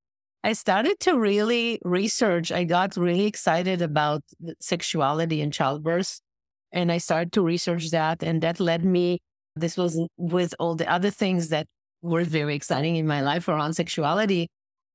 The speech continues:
I went to school, got my P H D, and then also started, decided, and then I decided to do my dissertation research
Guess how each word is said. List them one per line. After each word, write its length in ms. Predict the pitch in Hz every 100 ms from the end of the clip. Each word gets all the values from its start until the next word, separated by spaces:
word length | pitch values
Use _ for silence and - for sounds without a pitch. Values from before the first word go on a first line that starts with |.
| _ 170
I 180 | 165
went 320 | 160 170 165 170
to 100 | 202
school, 360 | - - 175
got 220 | 196 156 170
my 160 | 160
P 200 | - 165
H 200 | 156 151
D, 320 | 147 233 269
and 240 | 160 165 139
then 260 | 165 269
also 460 | 254 175 175 170 160
started, 460 | 160 - 156 196 190 _ -
decided, 720 | 175 170 165 165 196 180 165 147 _ _
and 200 | 165 165
then 160 | 165 190
I 80 |
decided 500 | 196 175 - 170 165
to 120 | - 160
do 260 | 143 160
my 100 | 165
dissertation 840 | 147 147 - 135 135 139 - 208 208
research 460 | 214 - 226 220